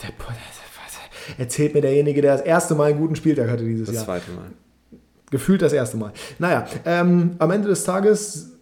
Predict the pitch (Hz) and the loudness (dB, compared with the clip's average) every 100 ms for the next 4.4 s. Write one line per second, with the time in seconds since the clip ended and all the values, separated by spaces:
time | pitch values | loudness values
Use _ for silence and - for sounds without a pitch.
0 | - 165 170 170 170 156 160 180 196 208 | -6 -2 0 2 2 0 0 0 0 -2
1 | 208 - 165 160 160 180 214 220 - 87 | -8 -2 0 2 0 0 -2 -4 -4 -4
2 | 85 120 175 - 131 143 160 170 - - | -2 -6 -8 -10 -6 -2 -2 -2 -8 -18
3 | - - 107 107 113 113 113 120 107 95 | -12 2 2 2 -4 -4 -2 -2 -2 -2
4 | 98 95 - 98 | -2 -4 -6 -8